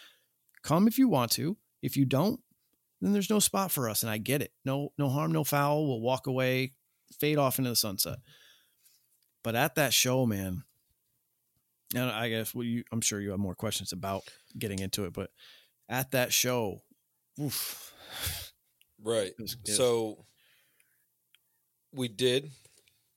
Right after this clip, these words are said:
Speaker 2: I say we because I, uh, joined in
Speaker 1: Didn't
Speaker 2: with,
Speaker 1: get paid.
Speaker 2: uh, with Chris in getting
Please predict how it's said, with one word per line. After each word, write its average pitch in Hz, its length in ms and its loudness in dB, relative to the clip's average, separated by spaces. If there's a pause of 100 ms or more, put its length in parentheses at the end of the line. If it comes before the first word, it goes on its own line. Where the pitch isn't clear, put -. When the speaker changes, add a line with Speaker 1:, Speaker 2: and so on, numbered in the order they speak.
(140)
Speaker 2:
I 98 40 -12
say 120 220 -2
we 120 260 -2
because 107 420 -6
I, 104 280 -2
uh, 98 300 -2 (1800)
joined 127 380 0
in 127 100 2
Speaker 1:
Didn't 110 120 0
Speaker 2:
with, 123 100 0
Speaker 1:
get 110 100 -4
paid. 110 240 2
Speaker 2:
uh, 104 40 -2
with 107 220 -8
Chris 120 460 2
in 110 320 -4
getting 131 600 -2